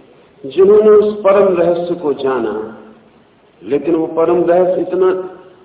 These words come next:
गूढ़ था कि जब उन्होंने उसे कहा और जिया, तो लोग उसे समझ नहीं सके। इसलिए उन परम रहस्यदर्शियों का नाम भी विस्मृत होता चला गया।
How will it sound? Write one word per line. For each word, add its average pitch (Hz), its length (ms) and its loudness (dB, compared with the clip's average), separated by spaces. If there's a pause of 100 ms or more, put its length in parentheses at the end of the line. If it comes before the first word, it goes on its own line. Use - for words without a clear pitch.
(320)
गूढ़ 214 300 -2 (120)
था - 240 -4 (1000)
कि 139 100 -8
जब 170 200 0
उन्होंने 190 400 6
उसे 190 240 2 (120)
कहा 185 280 -4
और 151 300 -2
जिया, - 280 0 (440)
तो 135 60 -8
लोग 156 260 -6 (160)
उसे 151 220 -10
समझ 139 300 -8
नहीं 139 300 -10
सके। - 320 -20 (1400)
इसलिए 143 340 -8
उन 175 260 0 (100)
परम 180 280 2 (100)
रहस्यदर्शियों 143 920 -4
का 139 180 -8
नाम 135 520 -2
भी 131 180 -8 (560)
विस्मृत 120 540 -12
होता 104 220 -12
चला 85 280 -16
गया। - 260 -18